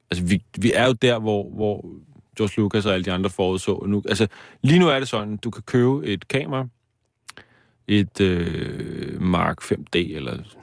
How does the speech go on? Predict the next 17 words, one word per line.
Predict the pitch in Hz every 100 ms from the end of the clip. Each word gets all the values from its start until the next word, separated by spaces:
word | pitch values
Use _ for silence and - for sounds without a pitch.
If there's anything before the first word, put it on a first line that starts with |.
| - _ _ _ -
øh, | - 62 - -
syv | - -
D, | -
eller | 87
hvad | 64
fanden | - 90 90
det |
nu | 87
hedder, | 85 50
de | -
der | 85
Canon-ting. | - 98 113 113 95 90 - _ - _ -
Det | 98
kan |
du | 82
få | - 82 -
for | - 76 -